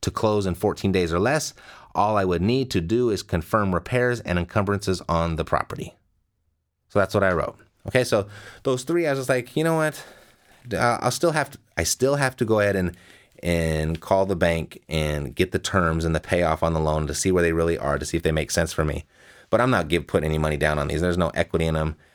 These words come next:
But if I can get, you know, if these are still twenty-five years on the loan, then that might make sense. I'll still cash flow them." So that's my th-, logic behind that. So anyway, I sent that email off, and three hours later, I received his response.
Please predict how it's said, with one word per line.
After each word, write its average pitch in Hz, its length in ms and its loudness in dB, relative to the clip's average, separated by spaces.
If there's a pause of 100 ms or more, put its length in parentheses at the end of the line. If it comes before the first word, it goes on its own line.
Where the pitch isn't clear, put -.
(140)
But 87 80 0
if 85 100 0
I 95 80 2
can 87 80 0
get, 85 240 -2
you 95 80 0
know, 73 100 0
if 80 120 -6
these 95 100 -2
are 82 40 -2
still - 200 0
twenty-five 80 500 0
years 78 220 0
on 78 80 2
the 76 80 0
loan, 107 300 2
then 82 260 -2
that 104 120 0
might 104 180 0
make 101 140 -4
sense. 90 220 -2
I'll 76 80 0
still 95 200 -2
cash 87 280 -2
flow 60 200 -4
them." - 180 -10 (320)
So - 100 0
that's 120 200 0
my 95 120 2
th-, - 140 -12
logic 80 320 0
behind 78 300 -2
that. - 180 -6 (460)
So 180 100 0
anyway, 139 140 2
I - 20 -4
sent 151 200 -2
that 151 120 0
email 127 260 2
off, 104 220 0
and 95 180 0
three 151 160 0
hours 135 200 0
later, 104 320 0 (200)
I - 100 0
received 104 420 0
his 117 120 0
response. 135 600 -2